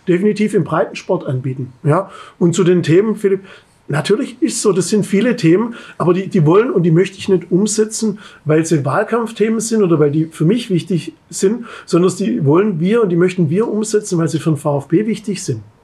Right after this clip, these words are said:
Ja, und wenn wir jetzt gerade sagen, das erste Thema ist jetzt mal die finanzielle Sicherheit und dann die Planbarkeit im Sportbetrieb und dann die anderen Themen, egal ob's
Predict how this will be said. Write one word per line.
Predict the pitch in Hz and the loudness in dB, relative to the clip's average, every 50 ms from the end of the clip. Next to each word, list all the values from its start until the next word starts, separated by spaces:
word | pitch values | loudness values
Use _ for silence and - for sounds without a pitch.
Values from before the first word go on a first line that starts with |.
| _ _ | _ _
Ja, | - 139 151 165 165 - - - - - | 0 0 0 0 -2 -8 -16 -16 -4 0
und | 151 | 2
wenn | 151 160 160 | 4 4 4
wir | 170 | 4
jetzt | 185 185 - - | 2 2 2 0
gerade | 196 185 - | 0 0 0
sagen, | - 175 185 196 196 | 0 0 0 2 0
das | 175 - | 0 0
erste | - 190 - - 170 - | 0 0 0 0 0 2
Thema | - 180 180 185 170 | 2 2 2 2 2
ist | 151 | 2
jetzt | 175 160 - | 2 2 2
mal | 175 160 | 2 2
die | 160 156 | 2 2
finanzielle | - 175 165 165 156 160 170 175 196 214 214 214 214 - - - - - _ | 2 2 2 2 2 2 2 2 2 2 2 0 -4 -10 -20 -20 -20 -20 _
Sicherheit | - - 214 208 202 247 226 185 202 208 214 226 214 - | -6 -4 -2 0 0 0 0 0 0 0 0 0 -2 0
und | 202 165 151 | 0 2 2
dann | 165 165 | 4 4
die | 165 151 | 2 2
Planbarkeit | 135 156 147 151 - 214 208 202 190 190 - 175 180 185 180 | 2 2 0 2 0 0 0 0 -2 -2 -2 -2 -2 0 0
im | 156 139 | 0 -2
Sportbetrieb | - - 165 190 - - 220 214 - - 214 220 220 190 - | -2 -2 -2 -2 -2 -2 -4 -4 -2 -2 -2 -2 -2 -2 0
und | - 175 151 | 0 2 2
dann | 156 156 180 170 | 2 2 2 2
die | 175 | 2
anderen | - 156 190 208 220 220 220 - | 2 2 2 2 0 0 0 0
Themen, | - 180 185 202 196 | 2 2 2 2 2
egal | 175 151 160 147 170 185 | 0 0 0 0 0 0
ob's | 160 - - | -2 -4 -10